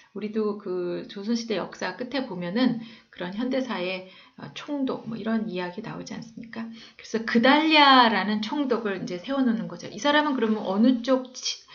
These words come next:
친 누구파? 그달리아는 친 바벨론파에 이제 총독을 하나 세워놓고 이제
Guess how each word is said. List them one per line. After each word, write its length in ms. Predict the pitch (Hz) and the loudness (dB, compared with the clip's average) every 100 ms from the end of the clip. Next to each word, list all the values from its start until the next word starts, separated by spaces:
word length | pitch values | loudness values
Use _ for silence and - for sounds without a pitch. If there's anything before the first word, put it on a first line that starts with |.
| - - | -14 -6
친 300 | - 339 233 | -4 2 4
누구파? 560 | - 220 - 294 - - - - - | 2 -2 2 2 2 -6 -20 -16 -2
그달리아는 920 | 226 226 226 214 180 190 262 262 - | 2 6 6 6 2 2 0 0 -6
친 240 | - 302 | -6 -2
바벨론파에 800 | 175 175 202 220 208 208 196 180 | -2 -2 0 0 0 -4 -4 -4
이제 260 | 170 175 175 | -4 -6 -6
총독을 420 | 254 262 220 196 | 0 0 0 -2
하나 200 | 214 202 | -6 -6
세워놓고 720 | - 254 220 180 - 302 359 - - - - | -4 -2 -2 -4 -4 -4 -4 -8 -18 -18 -12
이제 320 | - 170 170 | -6 -6 -6